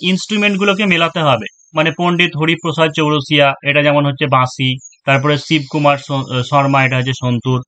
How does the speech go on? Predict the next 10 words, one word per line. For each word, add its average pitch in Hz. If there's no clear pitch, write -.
আমজাদ 147
আলী 147
খান 139
হচ্ছে 135
তবলা, 123
ওস্তাদ 139
জাকির 131
হোসেন 131
হচ্ছে 127
সরোদ, 113